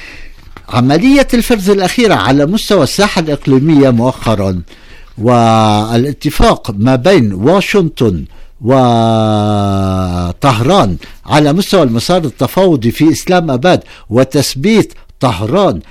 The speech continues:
لموقفها حيال جبهات المقاومة، يعني، يعيد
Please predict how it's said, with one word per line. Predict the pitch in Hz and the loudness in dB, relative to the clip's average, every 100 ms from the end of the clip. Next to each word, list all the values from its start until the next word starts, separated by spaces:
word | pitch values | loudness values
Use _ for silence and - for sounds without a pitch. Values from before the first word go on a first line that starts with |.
| - | -8
لموقفها | 107 135 151 135 - 190 170 117 | -2 0 2 0 -4 -4 -4 -4
حيال | - 120 147 190 117 | -6 -2 2 2 0
جبهات | 98 101 107 156 185 | -2 -4 0 0 0
المقاومة، | 190 175 - 165 156 135 135 135 135 - - - | -4 -4 -4 -2 2 2 2 0 -2 -8 -20 -4
يعني، | 110 143 147 147 143 143 104 - | 0 2 2 2 2 0 -6 -4
يعيد | 120 110 160 254 240 165 - | -2 2 4 4 2 -2 -8